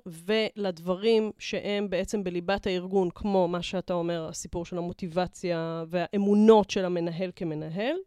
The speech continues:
ככה אני אצא מהאזורי nice to have האלה,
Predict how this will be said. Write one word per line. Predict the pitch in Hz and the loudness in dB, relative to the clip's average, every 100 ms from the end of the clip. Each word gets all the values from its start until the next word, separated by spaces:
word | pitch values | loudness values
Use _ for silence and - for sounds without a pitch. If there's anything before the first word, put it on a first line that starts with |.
| _ _ _ - | _ _ _ -4
ככה | 269 - 294 175 | -2 0 -2 -2
אני | 165 _ _ - | -8 _ _ -18
אצא | - - 262 | -10 0 2
מהאזורי | 262 202 185 180 185 | 2 -2 -2 -2 0
nice | 180 180 | -2 -2
to | 170 | -4
have | 190 214 | -2 0
האלה, | 269 285 | 0 0